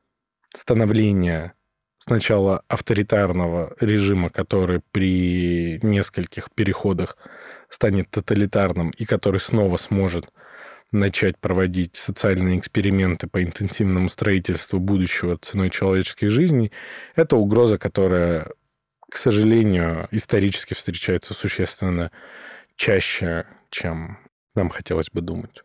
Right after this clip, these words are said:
да, потому что мы держим в голове только пару-тройку ярких примеров. Стругацкие чувствовали хребтом, что называется, эту угрозу, потому что они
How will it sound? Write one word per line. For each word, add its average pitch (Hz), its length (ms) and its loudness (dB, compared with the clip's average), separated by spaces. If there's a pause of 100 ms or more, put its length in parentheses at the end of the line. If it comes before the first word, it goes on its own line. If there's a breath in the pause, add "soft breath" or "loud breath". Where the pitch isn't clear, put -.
да, 90 120 -4
потому 87 340 -10
что - 160 -14
мы 95 100 -2
держим 90 340 0
в 85 40 -4
голове 87 280 0
только 87 280 -10
пару-тройку 87 640 -4
ярких - 380 -10
примеров. 87 460 -12 (920 loud breath)
Стругацкие 120 640 2
чувствовали 92 880 2
хребтом, 90 560 0
что - 220 -6
называется, 87 840 0 (480 loud breath)
эту 98 280 0
угрозу, 87 460 0
потому 98 420 2
что 87 460 0
они 90 640 2